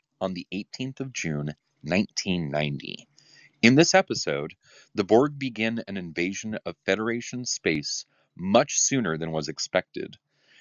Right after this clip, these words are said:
With the Enterprise unable to affect them, the Borg capture Captain Picard and turn him into one of their own. I chose this episode because it's the one where Locutus of Borg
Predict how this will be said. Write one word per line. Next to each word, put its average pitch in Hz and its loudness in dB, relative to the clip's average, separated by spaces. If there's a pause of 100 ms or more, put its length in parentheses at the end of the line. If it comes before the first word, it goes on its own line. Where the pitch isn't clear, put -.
(120)
With 208 0
the - 2
Enterprise 147 2
unable 117 0
to 107 0
affect 95 -2
them, 71 -6 (300)
the 92 2
Borg 113 6
capture 113 -4
Captain 92 -6
Picard 73 -2 (340)
and 92 -4
turn 110 0
him 110 -2
into 90 -2
one 76 0
of 76 -2
their 76 -2
own. 67 -6 (720)
I 87 2
chose 110 8
this - 0
episode 82 0 (360)
because 98 -2
it's 95 -2
the 101 2
one 101 0
where 95 0
Locutus 98 -2
of 76 -10
Borg 76 0